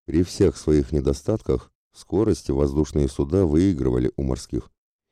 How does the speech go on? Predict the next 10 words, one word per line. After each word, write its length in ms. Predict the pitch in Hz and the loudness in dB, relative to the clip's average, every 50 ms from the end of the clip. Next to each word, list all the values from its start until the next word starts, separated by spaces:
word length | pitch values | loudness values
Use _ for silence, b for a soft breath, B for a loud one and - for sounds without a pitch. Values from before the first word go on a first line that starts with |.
| _ _ - | _ _ -8
не 120 | 120 127 | -6 -2
говоря 380 | 117 117 110 101 90 82 85 87 | 2 4 4 6 6 6 4 4
уже 260 | 95 95 85 90 90 | 4 4 4 4 2
о 60 | 85 | 4
лошадях 480 | 78 78 - - 69 62 71 73 - - | 2 2 0 0 -2 0 -2 -2 -2 -4
на 80 | 73 69 | -8 -4
суше. 340 | - 73 69 - - - - _ _ _ _ _ _ _ _ _ _ _ _ _ _ _ _ _ _ | -2 -4 -4 -4 -6 -10 -10 _ _ _ _ _ _ _ _ _ _ _ _ _ _ _ _ _ _
Правда, 380 | - 71 73 69 65 65 69 65 | -6 -4 -4 -2 0 0 -2 -2
при 180 | - - 76 | 0 0 -2
встречном 680 | 71 - - - 85 92 - - - 73 67 67 64 | -2 -2 -2 0 0 0 0 -2 -2 -2 0 -2 -2